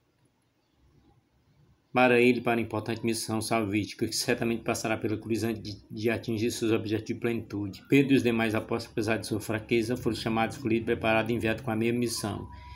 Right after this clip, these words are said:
e o mesmo poder de Jesus, que o envia como ovelha no meio de lobos. De fato, Pedro estava preso simplesmente pelo fato de proclamar Jesus Cristo. Herodes Agripa, percebendo que isso agradava a Deus, procurou uma forma de eliminar todos os seguidores de Jesus. É difícil ace-, aceitar uma expressão religiosa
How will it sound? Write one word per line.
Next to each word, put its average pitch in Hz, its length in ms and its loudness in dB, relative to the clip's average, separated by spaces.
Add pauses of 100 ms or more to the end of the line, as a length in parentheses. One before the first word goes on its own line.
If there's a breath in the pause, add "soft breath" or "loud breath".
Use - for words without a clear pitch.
(400 loud breath)
e 123 100 6
o 123 40 6
mesmo 139 260 6
poder 120 260 4
de 104 80 -2
Jesus, 104 460 2
que - 120 -6
o 117 420 0
envia 117 280 0
como 113 300 -2
ovelha 117 300 2
no 117 80 0
meio 113 180 4
de 117 120 -2
lobos. 101 440 -4 (460 loud breath)
De 123 100 2
fato, 127 320 2
Pedro 127 200 4
estava 117 360 -2
preso 107 300 -2
simplesmente 117 380 -6
pelo 120 180 0
fato 107 220 -4
de - 40 -16
proclamar 113 360 -2
Jesus 110 300 -4
Cristo. - 380 -8 (440 loud breath)
Herodes 127 340 4
Agripa, 120 340 2 (180)
percebendo 117 520 0
que 113 180 -2
isso 110 160 -2
agradava 107 400 -2
a 101 40 -6
Deus, 113 160 0
procurou 117 300 -2
uma 107 80 -8
forma 113 160 -2
de 113 60 2
eliminar 110 500 -2 (520)
todos 143 280 4
os - 80 -8
seguidores 117 440 0
de 110 80 -2
Jesus. 98 400 -2
É 110 80 0
difícil - 360 -4
ace-, 113 340 -4
aceitar 113 380 -4
uma 110 100 -2
expressão 107 380 -6
religiosa 107 560 -4